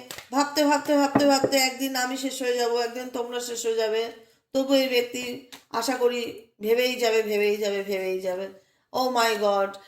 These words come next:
এই ব্যক্তি এত তোমাকে নিয়ে কল্পনা করে না, তুমি ভাবতে পারবে না।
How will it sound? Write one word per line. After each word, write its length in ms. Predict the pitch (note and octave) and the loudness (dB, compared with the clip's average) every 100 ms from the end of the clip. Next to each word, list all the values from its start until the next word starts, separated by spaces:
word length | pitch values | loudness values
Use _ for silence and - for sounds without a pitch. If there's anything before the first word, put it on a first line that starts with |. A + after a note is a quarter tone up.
| _ | _
এই 180 | C#4+ D#4 | 0 4
ব্যক্তি 280 | D#4 D4 D#4+ | 4 4 4
এত 240 | D4 C#4+ D4 | 4 4 0
তোমাকে 300 | D4 D4+ D#4 | -2 -2 -2
নিয়ে 140 | D4+ | -2
কল্পনা 420 | C#4+ C4+ C#4 D4 C#4+ | 2 0 2 0 0
করে 200 | C#4 C#4+ | 2 2
না, 180 | D4+ | 0
তুমি 160 | C#4 C#4 | 0 -2
ভাবতে 340 | B3+ B3+ - | -2 -2 2
পারবে 300 | C4+ B3 A#3 | 2 2 0
না। 220 | G#3+ A3 | -4 -8